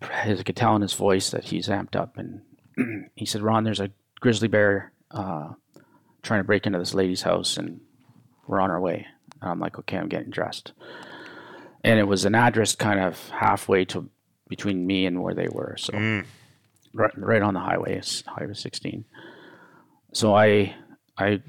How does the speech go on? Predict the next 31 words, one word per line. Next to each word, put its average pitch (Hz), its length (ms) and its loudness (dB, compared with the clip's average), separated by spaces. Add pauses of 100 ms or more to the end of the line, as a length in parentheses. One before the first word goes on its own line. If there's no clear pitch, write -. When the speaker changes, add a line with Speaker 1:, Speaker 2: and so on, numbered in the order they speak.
Speaker 1:
race 101 260 2
down 98 260 2
there, 98 400 2
and 95 300 -4
I 90 120 -4
pull 101 260 -2
into 95 200 -2
the, 87 340 0 (1120)
the, 90 480 -8 (220)
the 107 80 0
yard, 92 380 2
and 95 260 -8 (640)
the 98 420 0 (1040)
Mounties 104 400 2
are 101 80 2
waving 107 260 4
their 104 100 2
arms 101 280 2
at - 140 -2
me. 98 300 -4 (140)
"Oh, 113 120 0
no, 113 140 0
no, 113 200 2
it's 107 120 -2
okay," 98 320 2
sort 98 200 2
of, 87 60 -2
s-, - 140 -4 (200)
sort 82 180 -6
of 73 240 -4
just, 92 220 -8